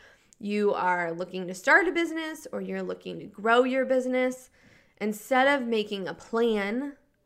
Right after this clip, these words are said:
and spending tons of hours planning, you should take the next three months to take action to make it happen and to get closer to your goals. So I am committed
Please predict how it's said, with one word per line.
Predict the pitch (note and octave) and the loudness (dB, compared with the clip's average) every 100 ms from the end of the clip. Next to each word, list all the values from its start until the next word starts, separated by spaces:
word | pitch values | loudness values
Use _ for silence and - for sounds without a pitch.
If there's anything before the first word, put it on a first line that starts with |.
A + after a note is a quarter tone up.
| _ | _
and | - F#3+ F#3+ | -8 -6 -8
spending | - G3+ G#3 G#3 | -10 -8 -6 -8
tons | G#3 A3 | -6 -6
of | G#3 - | -6 -4
hours | F#3+ G#3+ G#3 G3+ | -2 0 0 -2
planning, | - - F#3+ F#3+ A3+ C#4+ C#4 A#3 A3 A3 A3 - - _ _ _ | -10 -10 -6 -2 0 0 2 2 0 -2 -6 -12 -20 _ _ _
you | G#3+ A#3 | -2 -2
should | A#3 B3 | -2 -4
take | A3+ G#3+ G#3+ | -2 -2 -2
the | G#3 | -6
next | G3 G3 - | -6 -8 -8
three | G3+ | -6
months | F#3+ F#3 F#3 F3+ - _ _ _ | -4 -4 -6 -10 -20 _ _ _
to | - G3 | -12 -12
take | - - - F3 E3+ - _ _ _ | -12 -14 -6 -6 -6 -20 _ _ _
action | G3 A#3 B3 - - F3+ F3+ G3 - _ _ _ | 4 4 2 -8 -8 -6 -6 -10 -16 _ _ _
to | - A3+ | -6 -2
make | A3 G#3 G#3 | 2 0 0
it | |
happen | F3+ F3 D#3+ - F3+ F#3 | -6 -6 -8 -10 -10 -10
and | F#3 F3+ | -10 -14
to | - | -12
get | G#3+ - | -14 -14
closer | - - G3 F#3+ - G3 F#3+ G3+ _ _ _ _ | -16 -4 -4 -4 -6 -6 -6 -10 _ _ _ _
to | - - F#3 F3 F3 | -8 -2 -2 -2 -4
your | F#3 | -6
goals. | F3+ E3+ - - - | -2 -4 -4 -12 -20
So | - A#3 F#3 F#3 - _ _ _ _ _ _ _ | 6 8 8 4 -16 _ _ _ _ _ _ _
I | G3+ A3+ A3 A#3 C4+ - | 4 6 8 6 4 -2
am | A3+ | -8
committed | G#3+ - A#3+ B3 C4+ G#3 F#3 F3+ | -8 -4 2 6 6 6 0 -4